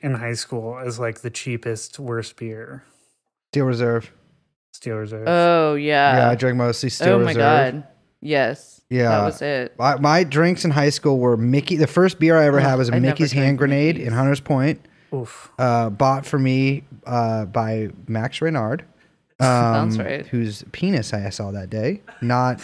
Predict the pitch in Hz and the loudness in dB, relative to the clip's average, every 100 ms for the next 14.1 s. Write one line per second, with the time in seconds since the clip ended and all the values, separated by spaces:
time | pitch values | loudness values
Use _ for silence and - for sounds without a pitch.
0 | - - - - 294 - - - - - | -8 2 2 4 2 2 -6 -8 -12 -14
1 | _ _ _ _ - - 120 117 - 120 | _ _ _ _ -14 -6 -4 -4 -2 -2
2 | 113 98 113 113 104 104 - 110 104 117 | -2 -4 -2 -2 -4 -8 -6 -6 -4 -4
3 | 110 107 98 101 - 160 170 139 151 147 | -4 -6 -6 -8 -2 2 2 2 2 2
4 | 131 131 135 127 110 101 - 98 95 98 | 2 2 0 0 -2 -6 -8 -10 -12 -14
5 | 107 - - _ 107 98 _ - 90 107 | -14 -16 -20 _ -20 -20 _ -18 -16 -16
6 | - 139 143 165 - 139 131 123 120 113 | -12 -8 -6 -6 0 2 4 4 2 -2
7 | - 139 139 131 127 131 131 120 131 135 | -4 2 4 4 2 2 2 0 0 2
8 | 135 131 - 147 135 127 123 127 139 139 | 2 2 0 0 2 2 2 2 0 -2
9 | 113 113 113 92 - 131 117 143 139 135 | -4 -4 -6 -6 -6 -4 -2 -4 -2 -2
10 | 131 - 156 135 156 180 208 202 - _ | -2 -2 -2 0 -2 -2 -6 -8 -20 _
11 | _ _ - 123 120 120 117 110 110 - | _ _ -2 2 2 2 2 0 -4 -6
12 | 117 110 104 104 120 113 110 104 101 - | -4 -2 -4 -4 -4 -4 -4 -4 -8 -10
13 | 107 101 107 104 104 107 - 151 156 151 | -12 -10 -12 -12 -14 -16 -12 -8 -6 -6
14 | 147 | -8